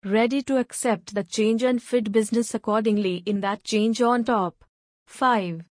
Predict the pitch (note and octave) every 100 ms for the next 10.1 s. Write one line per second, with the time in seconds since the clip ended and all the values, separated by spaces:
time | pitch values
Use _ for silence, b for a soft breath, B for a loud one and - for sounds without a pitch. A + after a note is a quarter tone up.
0 | _ _ _ G#3+ F#3+ A#3 C4 C4 B3+ C4
1 | B3 A#3+ B3 B3 - A3 F#3 G#3+ G#3+ G3+
2 | F#3+ A3+ - A#3+ C4+ B3 - A#3+ A#3+ G3+
3 | F3+ F3 E3 - F3+ F3+ F#3 G3+ - B3
4 | - C4 - A3+ G#3+ B3 B3 G#3 F#3 -
5 | G#3+ F#3 F#3 F#3 F#3+ G#3 A3+ G3+ F3 -
6 | _ _ _ - - C#4 - - B3+ C4
7 | A3 - - B3+ G#3+ F3 F3 F3 F#3+ F#3+
8 | F#3 B3+ B3 A3+ - B3 A#3+ A#3+ A3+ G3
9 | G#3 G3+ G#3 A#3 B3 A3+ F#3+ F3 E3 D#3